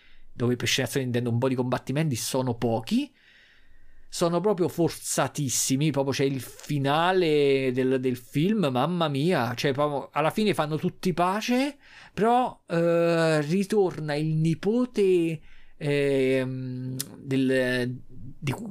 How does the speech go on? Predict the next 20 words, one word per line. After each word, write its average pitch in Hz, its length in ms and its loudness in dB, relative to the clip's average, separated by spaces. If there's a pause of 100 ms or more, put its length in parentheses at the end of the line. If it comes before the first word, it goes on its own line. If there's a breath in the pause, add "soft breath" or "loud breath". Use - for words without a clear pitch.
(100)
dell'antagonista 135 880 0
di 123 80 2
Miyagi, 123 400 0
dell'ex 123 800 0
amico 131 340 0
di 127 100 -2
Miyagi, 127 360 0
che 110 80 -2
poi 127 160 0
ritorna 123 340 0
a 123 40 -2
essere 131 280 -2
amico, 147 400 0 (460 soft breath)
ritorna 208 480 2
tutto 185 260 -4
incazzato, 185 1160 0 (280 loud breath)
eh, 151 220 2
mena 185 380 2
la 180 160 2
ragazza, 170 1300 2